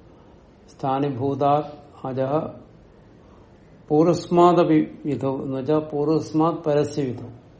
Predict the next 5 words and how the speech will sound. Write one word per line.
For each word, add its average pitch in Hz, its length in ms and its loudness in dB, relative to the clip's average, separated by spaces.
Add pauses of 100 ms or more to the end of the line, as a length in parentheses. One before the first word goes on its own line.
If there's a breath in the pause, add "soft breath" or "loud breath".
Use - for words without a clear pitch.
(3500)
പൂർവസ്മാത് 143 680 -2 (1120)
പരസ്യ 147 360 0
വിധോ 143 240 0
എന്നൊരു 143 300 -2
വ്യാഖ്യാനമാണ്. 143 680 0